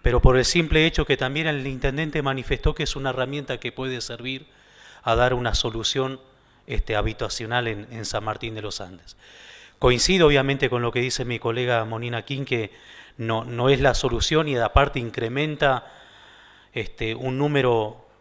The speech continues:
muy alto que lo paga todo San Martín de los Andes. Con esa plata también podemos dar soluciones a otras demandas que tenemos constantemente. Pero si esta herramienta le va a servir al intendente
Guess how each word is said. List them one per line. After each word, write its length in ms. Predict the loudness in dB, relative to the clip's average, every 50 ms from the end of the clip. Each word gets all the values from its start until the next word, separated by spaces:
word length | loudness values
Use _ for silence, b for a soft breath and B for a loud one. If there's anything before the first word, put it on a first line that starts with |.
| _ -18
muy 520 | -14 -14 -12 -6 2 4 4 6 8 8
alto 280 | 8 6 6 4 2 2
que 140 | 2 -2
lo 200 | -2 -2 -4 -2
paga 280 | 0 0 2 2 0 0
todo 220 | 0 0 0 0
San 180 | 0 -2 -4 -4
Martín 300 | -6 -6 -6 -6 -6 -6
de 80 | -4 -4
los 200 | -4 -2 2 2
Andes. 440 | 2 2 2 -2 -8 -10 -10 -12 b b b b b b b b b b 0
Con 200 | 4 4 4 4
esa 240 | 4 2 2 2 4
plata 260 | 4 4 4 2 0
también 300 | 0 0 -2 -2 -2 0
podemos 360 | 2 2 2 2 -2 -2 0
dar 200 | 0 0 0 -2
soluciones 680 | -4 -6 -8 -8 -6 -4 -4 -4 -4 -4 -6 -8 -10 -14 B B B B B B B B B B
a 80 | 6 6
otras 340 | 8 6 6 4 0 0
demandas 400 | 0 0 2 2 0 2 2 0
que 140 | 0 -2 -4
tenemos 560 | -2 -2 -2 -2 -2 -2 -2 -4 -4 -4 -8
constantemente. 920 | -8 -4 -2 -2 -2 -2 -4 -4 -2 -2 -4 -4 -4 -6 -8 -10 -12 -14 -16 B B B B B B B B 2
Pero 200 | 4 4 4 4
si 220 | 2 2 2 2
esta 200 | 2 4 4 4
herramienta 600 | 6 6 4 4 4 4 2 0 0 0 -2 -2
le 100 | 0 2
va 120 | 2 2
a 40 | 0
servir 340 | 0 -4 -6 -4 -4 -2 -2
al 100 | -2 -4
intendente 720 | -6 -6 -6 -6 -6 -4 -4 -6 -6 -8 -10 -12 -14 -14